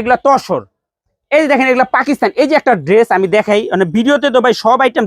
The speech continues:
দেখানো যায় না, যারা আসবেন দোকানে দেখে নেবেন। এই যে দেখেন, আমাদের কাছে অনেক এক্সক্লুসিভ কালেকশন পাওয়া যায়। এই থ্রি পিসটা ভাই মার্কেটে আঠারোশো, দুই হাজার টাকায় বিক্রি করে হোলসেলে,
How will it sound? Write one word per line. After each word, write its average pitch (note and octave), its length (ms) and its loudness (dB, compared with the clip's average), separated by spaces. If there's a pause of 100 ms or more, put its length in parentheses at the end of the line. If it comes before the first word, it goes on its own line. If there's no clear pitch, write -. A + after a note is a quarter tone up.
দেখানো A3 240 0 (100)
যায় A3+ 160 2
না, G3+ 60 2 (500)
যারা A3+ 260 2
আসবেন C4 320 2
দোকানে C4+ 220 2 (100)
দেখে A3+ 220 0
নেবেন। F3+ 220 -2
এই E3 80 -6
যে D3+ 100 -6
দেখেন, D3 200 -6 (420)
আমাদের C#4 320 0
কাছে C4+ 180 0
অনেক C#4+ 320 2
এক্সক্লুসিভ B3 500 -6
কালেকশন F#3+ 380 -4
পাওয়া D#3+ 300 0
যায়। A2 160 -12 (280)
এই A#3 120 2
থ্রি B3 220 0
পিসটা C4 360 -2
ভাই A#3+ 140 2
মার্কেটে G#3+ 500 -2
আঠারোশো, G#3+ 340 -2
দুই F3+ 180 -2
হাজার F#3 160 0
টাকায় E3 240 -6
বিক্রি F#3 200 -10
করে D#3 160 0
হোলসেলে, D#3+ 440 0